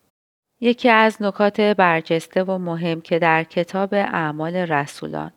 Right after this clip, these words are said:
بسیار چشمگیر است، اینکه این کتاب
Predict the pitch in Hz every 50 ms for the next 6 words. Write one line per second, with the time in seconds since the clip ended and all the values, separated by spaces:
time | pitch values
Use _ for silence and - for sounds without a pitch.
0 | _ _ _ _ _ _ _ _ _ - - 226 220 - - 220 220 220 226 240
1 | 269 277 - - 180 170 160 - - _ - - 151 147 147 143 147 147 156 160
2 | - _ _ _ _ _ _ _ _ _ _ _ - 180 175 170 165 - - -
3 | - 247 285 302 285 - 220 196 - - 170 151 143 147 156